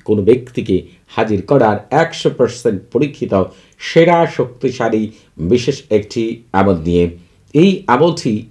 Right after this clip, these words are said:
আপনি যে কোনো দিনই করতে পারবেন, তবে উত্তম দিন হচ্ছে বৃহস্পতিবার, তবে আপনি চাইলে শনিবার মঙ্গলবারেও আমলটি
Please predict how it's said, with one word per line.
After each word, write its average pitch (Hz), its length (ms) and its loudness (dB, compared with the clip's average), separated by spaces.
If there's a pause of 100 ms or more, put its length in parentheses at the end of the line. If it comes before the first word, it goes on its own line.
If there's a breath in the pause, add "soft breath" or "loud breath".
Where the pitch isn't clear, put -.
(100)
আপনি 110 500 -2 (640)
যে 131 220 6
কোনো 190 220 4
দিনই 127 320 0 (180)
করতে 143 260 6
পারবেন, 92 420 2
তবে 117 240 2 (140)
উত্তম 139 480 2
দিন 127 200 0
হচ্ছে 104 380 -2 (360 soft breath)
বৃহস্পতিবার, 107 1000 -2 (340)
তবে 131 180 6
আপনি 120 320 0
চাইলে 127 440 4
শনিবার 107 480 0
মঙ্গলবারেও 98 680 0 (300 loud breath)
আমলটি 104 400 -2